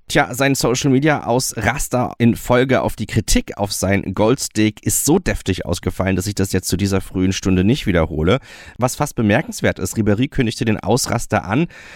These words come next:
äh, dass er nämlich ein paar Mütter beleidigen müsste, und das tat er dann auch. Schauen wir lieber auf die Themen, die auf uns zukommen. Wenn ihr nach Berlin fliegt, müsst ihr zum Start jetzt in die neue Woche mit Ausfällen und Verspätungen zurechtkommen.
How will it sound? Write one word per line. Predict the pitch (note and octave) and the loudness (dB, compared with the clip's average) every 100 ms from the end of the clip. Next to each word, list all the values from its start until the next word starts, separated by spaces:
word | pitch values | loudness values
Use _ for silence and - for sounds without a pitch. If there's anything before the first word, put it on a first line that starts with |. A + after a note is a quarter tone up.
| - - | -20 -6
äh, | F2+ G#2+ F#2+ C2+ F2+ | 0 2 2 -2 -2
dass | A#2 - | -2 0
er | A#2 | 2
nämlich | A#2+ A#2 - | 4 2 0
ein | A2 | 0
paar | - A#2 | 2 4
Mütter | D#3 F#3+ A#2 | 4 2 0
beleidigen | F#2+ F2 F2+ F2+ F#2+ | 0 0 0 2 2
müsste, | G2+ - - D#3+ - - | 2 0 -2 -2 -8 -6
und | A#2+ | -2
das | A#2 - | -2 -2
tat | - E2 | -2 -4
er | - | -6
dann | - - | -8 -8
auch. | - - - - _ - | -10 -12 -18 -20 _ -4
Schauen | A2 A#2 | 0 2
wir | A#2 | 4
lieber | A2 G2+ D#2 | 4 2 0
auf | F#2 | -2
die | F#2+ | -6
Themen, | - G#2 F#2+ F#2 | -2 0 0 0
die | - - | -2 -2
auf | E2+ E2 | -2 -2
uns | D#2+ | -2
zukommen. | - E2+ - D2+ G#2 - - - - - | -4 -2 -2 -2 -6 -10 -20 -20 -20 -4
Wenn | D3+ | 0
ihr | D#3+ | 2
nach | E3 D#3+ | 2 2
Berlin | C#3 D#3 F#3 | 2 2 0
fliegt, | - - - | 2 0 2
müsst | B2+ - | 0 0
ihr | C#3 | -2
zum | - | -2
Start | B2 C3 B2+ | 0 0 -2
jetzt | A#2+ - | -6 -4
in | |
die | B2 | 0
neue | A#2 A#2 G2+ | 2 2 2
Woche | A2 B2 B2+ - | 0 0 -2 -2
mit | G2+ - | -4 -4
Ausfällen | F2+ B2+ - - G#2+ G2 | -2 0 0 0 0 0
und | G2 | -2
Verspätungen | G2+ - - F#2+ - D#2+ | -2 -2 -2 0 -2 -4
zurechtkommen. | - E2 E2+ - - F2+ G2 | -4 -2 -2 -4 -2 0 0